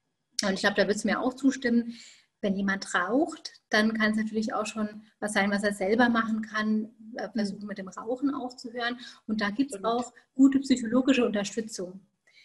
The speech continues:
Speaker 1: Das wissen viele gar nicht. Also es gibt da auch so zertifizierte Kurse, bei denen ist die Wirksamkeit gut belegt, dass man wirklich Übungen macht und
Speaker 2: Mhm.
Speaker 1: man, ähm, ja, versucht, aus den Gewohnheiten auszubrechen,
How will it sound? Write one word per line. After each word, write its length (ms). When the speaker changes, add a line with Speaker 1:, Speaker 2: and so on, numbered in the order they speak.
Speaker 1:
Das 140
wissen 260
viele 300
gar 280
nicht. 260
Also 180
es 100
gibt 220
da 180
auch 140
so 120
zertifizierte 680
Kurse, 580
bei 80
denen 200
ist 180
die 100
Wirksamkeit 560
gut 220
belegt, 680
dass 180
man 160
wirklich 320
Übungen 400
macht 440
und 160
Speaker 2:
Mhm. 60
Speaker 1:
man, 280
ähm, 580
ja, 100
versucht, 280
aus 120
den 120
Gewohnheiten 440
auszubrechen, 880